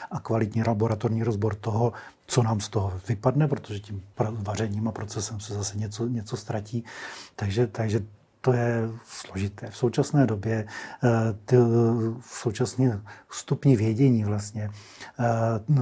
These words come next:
jsou, jsou výzkumný centra, která se zabývají, eh,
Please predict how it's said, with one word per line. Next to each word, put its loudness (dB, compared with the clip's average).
jsou, 2
jsou 2
výzkumný 2
centra, -4
která -4
se 0
zabývají, 0
eh, -6